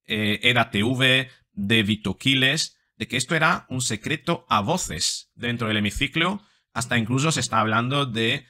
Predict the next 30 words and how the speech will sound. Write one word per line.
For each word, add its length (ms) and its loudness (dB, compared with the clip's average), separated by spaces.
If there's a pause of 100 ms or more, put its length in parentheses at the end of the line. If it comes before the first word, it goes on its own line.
(160)
adicción 560 -2
a 60 4
las 120 2
sustancias 640 0
por 140 -8
parte 280 -2
de 120 2
Íñigo 280 -2
Errejón. 440 -4 (380)
Se 160 0
habló, 320 2
donde 300 0
lo 200 2
he 260 2
visto, 640 0 (240)
de 220 -2
que, 480 0
em, 920 -2
Íñigo 280 2
Errejón 320 0
se 240 2
reunió 600 0
con 240 -2
quienes 320 0
ya 100 0
disponían 400 0
de 60 -4
toda 160 -2
esa 140 0
información 600 -4